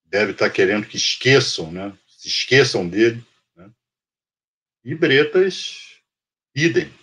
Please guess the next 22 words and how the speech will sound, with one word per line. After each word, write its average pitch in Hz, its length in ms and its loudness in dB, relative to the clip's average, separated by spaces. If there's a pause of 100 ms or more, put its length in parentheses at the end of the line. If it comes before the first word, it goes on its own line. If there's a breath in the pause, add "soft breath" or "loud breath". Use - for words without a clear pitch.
né? - 180 -16 (680)
Naquela 107 420 0
época, 120 880 0 (380)
eles 92 260 -6
eram 127 160 4
intocáveis, 120 760 0
intangíveis. 104 840 -4 (1200)
Agora, 92 840 4 (880)
repito, 127 760 -2
já 98 160 0
disse 131 440 -6
e - 20 -4
repito, - 420 -6 (540)
a 82 40 -20
Lava 95 260 0
Jato 110 300 0
não 123 100 -2
tá 107 140 0
morta, 101 380 0
sobretudo 117 580 2
o 117 40 2
lavajatismo. 107 920 0